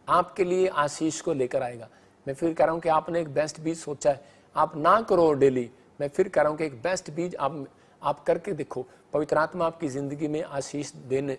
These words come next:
देना चाहता है। मैंने देखा है, ऐसे हमारे चर्च में बहुत सारी गवाहियाँ आ रही हैं, बहुत सारे काम आपके खुल रहे हैं आपके, क्योंकि हम सरकारी नौकरी नहीं करते। जब आप बीज बोते हैं, तब परमेश्वर के कामों में हेल्प होती है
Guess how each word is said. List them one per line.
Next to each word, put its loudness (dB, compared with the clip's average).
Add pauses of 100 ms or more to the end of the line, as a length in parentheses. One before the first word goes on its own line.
देना 0
चाहता -2
है। 2
मैंने -2
देखा -6
है, 0
ऐसे -4
हमारे 0
चर्च -2
में -6
बहुत -2
सारी -4
गवाहियाँ -4
आ -4
रही -10
हैं, -16 (360)
बहुत 0
सारे -2 (320)
काम 6
आपके -4
खुल 0
रहे 0
हैं -12 (360)
आपके, 0
क्योंकि -6
हम -6
सरकारी 0
नौकरी -4
नहीं -6
करते। -6
जब -2
आप 2
बीज -4
बोते -4
हैं, -6 (280)
तब -8
परमेश्वर -4
के -4
कामों -4
में -6
हेल्प -2
होती -10
है -8